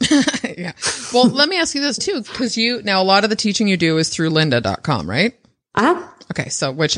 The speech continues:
Speaker 2: I'll link, everybody listening, I will link to all those. So what about launching a course through your own site?
Speaker 1: Um, well, today is,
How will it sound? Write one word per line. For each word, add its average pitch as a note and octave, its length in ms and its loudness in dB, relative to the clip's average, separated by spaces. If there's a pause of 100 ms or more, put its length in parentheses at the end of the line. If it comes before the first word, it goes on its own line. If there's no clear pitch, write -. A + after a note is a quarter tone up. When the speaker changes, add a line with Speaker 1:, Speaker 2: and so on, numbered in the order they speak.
Speaker 2:
I'll E3 140 4
link, E3+ 260 2
everybody F3 280 2
listening, D#3 260 0
I C#3+ 60 -2
will C#3 120 -6
link C#3+ 200 -2
to D#3 100 -6
all C#3 80 0
those. C3+ 300 0 (420)
So G3+ 460 4
what G3+ 260 2
about A3 300 2
launching G3+ 340 2
a F#3+ 60 0
course F#3+ 380 -4
through F3+ 220 -4
your E3+ 160 -2
own F3+ 300 -4
site? - 340 -4 (680)
Speaker 1:
Um, G#3+ 1000 2
well, F#3+ 160 -2
today G#3+ 800 2
is, - 260 -10